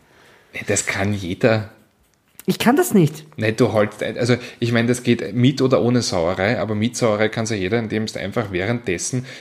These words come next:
Speaker 1: einen
Speaker 2: Dann
Speaker 1: Becher
Speaker 2: mach ich's
Speaker 1: drunter
Speaker 2: bei dir,
Speaker 1: haltst.
Speaker 2: weil ich mach keine Sauerei bei mir. <laughs>
Speaker 1: Na.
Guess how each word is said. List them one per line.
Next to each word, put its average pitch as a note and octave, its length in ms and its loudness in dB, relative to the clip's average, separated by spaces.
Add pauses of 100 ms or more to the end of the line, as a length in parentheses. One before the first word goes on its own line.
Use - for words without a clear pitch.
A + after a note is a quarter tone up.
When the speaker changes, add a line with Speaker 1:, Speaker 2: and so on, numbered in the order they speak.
(100)
Speaker 1:
einen A2 160 -4
Speaker 2:
Dann E3+ 140 4
Speaker 1:
Becher F#3 80 4
Speaker 2:
mach - 80 -4
ich's G#3+ 180 2
Speaker 1:
drunter G#3+ 180 2
Speaker 2:
bei F#3+ 80 4
dir, F#3 120 6
Speaker 1:
haltst. A3+ 100 6
Speaker 2:
weil G3+ 120 6
ich F3+ 100 2
mach F#3 220 2
keine F#3 160 2
Sauerei D#3+ 440 4
bei E3 120 0
mir. A#2 240 0 (180)
<laughs> D4 80 2 (2000)
Speaker 1:
Na. D3+ 540 2